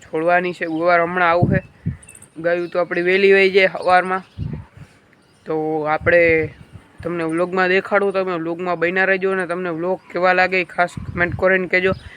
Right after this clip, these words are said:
જેથી મને ખબર પડે હું કેવા વ્લોગ બનાવું છું. બાકી તમે બન્યા રહેજો વ્લોગમાં, તમને વાછડી, વાછડી દેખાડ દઉં.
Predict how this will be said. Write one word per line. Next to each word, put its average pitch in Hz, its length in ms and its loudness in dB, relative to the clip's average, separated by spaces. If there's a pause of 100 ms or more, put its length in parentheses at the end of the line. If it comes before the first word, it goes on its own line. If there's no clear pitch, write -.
(240)
જેથી 180 300 -2
મને 185 160 0
ખબર 180 320 2
પડે 185 160 4
હું 180 140 2
કેવા 175 320 4
વ્લોગ 180 260 2
બનાવું 185 320 2
છું. 185 200 -4 (540)
બાકી 170 300 -2
તમે 180 260 4 (680)
બન્યા 202 320 4
રહેજો 196 220 0
વ્લોગમાં, 196 360 0 (440)
તમને 180 300 -4
વાછડી, 170 560 2
વાછડી 185 400 0
દેખાડ 185 320 0
દઉં. 190 120 -4